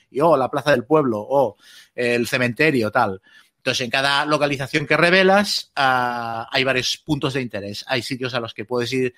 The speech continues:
a investigar o a buscar información, hay personajes con los que puedes hablar, el obispo, el posadero, el herrero, tal, ¿no? Ah, y entonces, pues,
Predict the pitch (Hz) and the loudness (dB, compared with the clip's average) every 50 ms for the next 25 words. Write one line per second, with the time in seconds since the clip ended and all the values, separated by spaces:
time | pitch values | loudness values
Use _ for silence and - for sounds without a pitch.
0 | _ - - - - - _ - 131 131 127 131 123 - - 143 147 160 151 151 | _ -20 -20 -20 -20 -14 _ -4 -2 -2 0 0 -2 -2 0 0 2 2 4 4
1 | 151 143 127 127 - - 131 131 123 - 143 143 147 147 - 175 180 175 180 185 | 4 2 2 0 -2 -2 -4 -2 -2 -2 -2 0 -2 0 2 2 4 6 6 4
2 | 185 180 - 135 127 - 120 - - 131 120 - - 120 - - 123 123 117 - | 4 2 0 -2 -2 -2 -4 -6 -8 -10 -10 -10 -12 -12 -10 -8 -6 -6 -6 -8
3 | - - 110 - 127 127 127 120 135 131 139 147 156 165 165 143 143 123 127 147 | -8 -10 -8 -6 -4 -4 -2 0 0 2 4 4 4 4 2 2 0 2 2 4
4 | 180 175 - - - 131 117 117 - 127 120 - 127 135 156 160 156 127 113 110 | 4 4 2 0 0 0 0 0 0 -2 -2 -2 0 0 2 2 0 0 -2 -2
5 | 110 117 123 127 131 147 165 160 135 110 104 107 - 139 131 110 98 98 107 135 | -4 -2 -2 0 0 2 2 2 2 0 -2 -4 -2 -2 -2 -2 -4 -8 -10 -10
6 | 185 214 - _ _ _ _ - - - - - - - - _ _ _ _ - | -10 -10 -10 _ _ _ _ -20 -20 -20 -20 -20 -20 -20 -20 _ _ _ _ -2
7 | 147 143 143 139 139 139 139 135 135 131 131 131 131 131 131 135 - - 151 156 | 2 2 4 4 4 2 2 2 2 2 0 0 0 -2 -2 -4 -4 -2 0 0
8 | 151 156 151 139 170 - - - 170 143 - - - - _ | 2 2 0 0 -2 -4 -4 -4 -2 -2 -2 -2 -4 -6 _